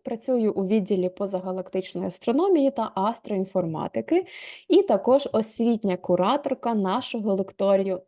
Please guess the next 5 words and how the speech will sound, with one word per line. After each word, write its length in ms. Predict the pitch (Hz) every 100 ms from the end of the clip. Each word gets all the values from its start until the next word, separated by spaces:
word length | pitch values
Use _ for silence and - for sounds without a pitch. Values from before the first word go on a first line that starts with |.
| -
Science 680 | - 185 180 190 190 - -
Kids. 320 | - - - _ _ _ _ _ _ _ _ _ _ _ _ -
Отож, 640 | 294 285 226 - - - _ _ _ _
давайте 520 | 190 202 226 330 330
розпочинати. 840 | 233 226 - 220 220 196 - - -